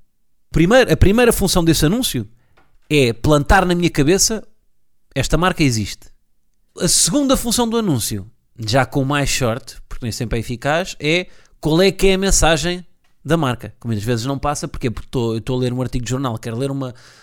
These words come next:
uma, uma crónica do Pedro Mexia, está ali ao lado o anúncio do Vaporete Titano, eu quero lá saber o que é que o Vaporete Titano diz. Lembro-me do Vaporete Titano porque está em letras grandes. Agora, sei lá qual é o posicionamento, sei lá o que é que eles querem dizer nesse momento. Estão a vender o quê? Agora são ecológicos? Agora são uma marca,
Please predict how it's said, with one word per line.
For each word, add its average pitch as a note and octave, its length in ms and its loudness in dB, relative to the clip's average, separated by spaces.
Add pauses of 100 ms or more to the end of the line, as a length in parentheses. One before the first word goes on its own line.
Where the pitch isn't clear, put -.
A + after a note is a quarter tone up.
uma, B2+ 180 -6 (140)
uma C#3 100 -4
crónica C3 380 0
do A#2+ 100 2
Pedro C3+ 240 2
Mexia, F#3+ 480 -2 (400)
está C3+ 160 2
ali C#3 160 4
ao D3 80 4
lado C#3 240 4
o - 20 0
anúncio C3+ 240 -2
do A#2 60 -4
Vaporete B2+ 380 0
Titano, C#3+ 440 0
eu B2 100 -6
quero G#2+ 200 -10
lá A2+ 60 -6
saber C3+ 160 -8
o B2+ 40 -8
que C#3+ 80 -10
é - 20 -12
que C#3+ 60 -14
o C3+ 40 -12
Vaporete D3 340 -8
Titano F3+ 360 -6
diz. D#3 440 -2 (1040)
Lembro-me D#3+ 380 4
do D#3 60 4
Vaporete F3 360 0
Titano A#3 320 0
porque G#3 140 -4
está G3+ 160 -4
em G3 40 -4
letras F#3+ 400 -4
grandes. A#2 480 -2
Agora, A#2 460 -2 (880)
sei B2+ 280 2
lá A#2 180 0
qual C#3+ 160 -4
é D3+ 40 2
o C#3+ 60 0
posicionamento, D#3+ 580 -4
sei B2 120 0
lá B2+ 80 0
o B2+ 40 -2
que D3+ 60 -4
é C3+ 40 -4
que - 60 -6
eles C#3+ 120 -4
querem C#3 200 -2
dizer C#3 180 -2
nesse D#3+ 200 -2
momento. D3 440 -6
Estão B2 180 -4
a - 20 0
vender C3+ 220 -2
o C#3 60 -4
quê? A2+ 160 -6
Agora C3 200 -4
são - 180 -4
ecológicos? C3+ 640 2
Agora C3 240 0
são C#3 180 0
uma C#3 120 0
marca, C3+ 400 -2